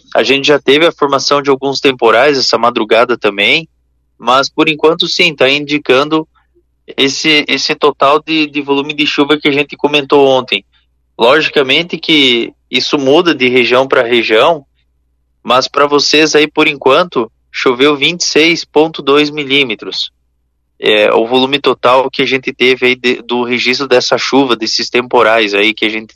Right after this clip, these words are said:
teve nessas últimas doze, vinte e quatro horas. E, e,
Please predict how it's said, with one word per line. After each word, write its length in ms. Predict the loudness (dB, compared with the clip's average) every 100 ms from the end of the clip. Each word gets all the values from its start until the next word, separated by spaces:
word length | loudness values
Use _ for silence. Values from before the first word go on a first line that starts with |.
| -4
teve 380 | -2 0 -2 -4 -20 _ _ -4
nessas 360 | -2 0 0
últimas 600 | 0 -4 -2 0 0 -2 0
doze, 340 | 2 2 0
vinte 200 | -6 -8
e 40 | -2
quatro 300 | -2 0 2
horas. 440 | 2 2 -4 -8 _ _ _ _ _ _ _ _ _ -4
E, 520 | 0 2 2 0 -2
e, 160 | -8